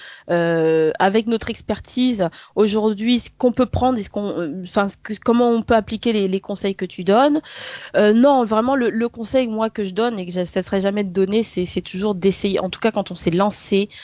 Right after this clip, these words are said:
euh, d'essayer, d'essayer de tirer des choses. Aujourd'hui, si nous, on a pu tirer du positif d'Agir et Réussir, c'est parce qu'on avait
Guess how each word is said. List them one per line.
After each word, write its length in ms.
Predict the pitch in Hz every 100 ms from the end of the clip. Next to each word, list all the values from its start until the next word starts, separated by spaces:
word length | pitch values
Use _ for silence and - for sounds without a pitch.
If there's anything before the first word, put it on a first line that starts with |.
| - - - -
euh, 300 | 180 175 170 170
d'essayer, 640 | 180 208 - 175 151 170 220
d'essayer 680 | 175 170 208 - 208 196 220
de 100 | 196
tirer 220 | - 196
des 80 | 190
choses. 220 | - 220
Aujourd'hui, 420 | - 226 233 233 285
si 160 | - 226
nous, 120 | 254
on 140 | 233
a 100 | 202
pu 280 | - - 214 - - _ -
tirer 280 | 226 226
du 100 | 214
positif 460 | 208 214 208 - 220
d'Agir 260 | 196 190 190
et 80 |
Réussir, 320 | 190 180 - -
c'est 120 | 208
parce 180 | 196 -
qu'on 140 | 202
avait 320 | 196 185 202